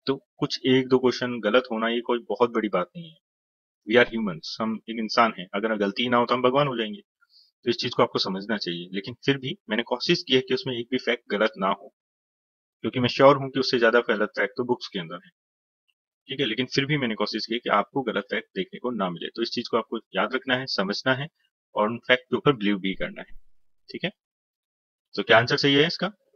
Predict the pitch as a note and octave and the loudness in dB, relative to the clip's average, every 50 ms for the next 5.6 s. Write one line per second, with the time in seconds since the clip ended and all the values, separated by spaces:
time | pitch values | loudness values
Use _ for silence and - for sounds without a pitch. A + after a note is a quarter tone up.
0 | _ - G2 - - A2+ G#2+ G2+ G#2+ B2 A2+ C3+ D3+ C3 G2 F2+ F#2 F2+ - F#3+ | _ -10 -10 -6 -2 -2 -2 -2 -2 -4 -4 -4 -6 -6 -4 0 2 2 2 0
1 | - - E3 E3 C3 - - - - - - D#3+ - _ _ _ _ _ _ _ | -2 -2 0 0 0 0 0 -2 -2 -2 -2 -4 -10 _ _ _ _ _ _ _
2 | - G#2 G#2 A#2 B2 - D#3 C#3 D3 - - A2 - B2+ C3+ D3 D3 C#3 D3 - | -6 -6 -4 -4 -4 -2 0 0 0 2 2 0 0 0 0 2 4 4 6 6
3 | C#3+ C#3+ - C#3+ - C#3+ C#3+ C#3 D3 D3 C#3+ - E3+ - - - - - - F2+ | 6 6 6 0 0 -2 0 2 2 2 4 2 -2 -4 -4 -8 -2 2 2 2
4 | - - A2+ G2+ - - - - - - F#2+ F#2 - - - F#2+ F2+ F#2+ A2 B2 | 2 4 2 2 2 0 -4 -6 -4 0 0 0 0 0 -2 0 0 0 0 0
5 | A#2+ A#2+ A#2 A#2+ A#2 A2+ A#2 A#2 A2 - C3 F3+ | 0 0 0 -2 -2 -2 -2 -4 -4 -4 -4 -6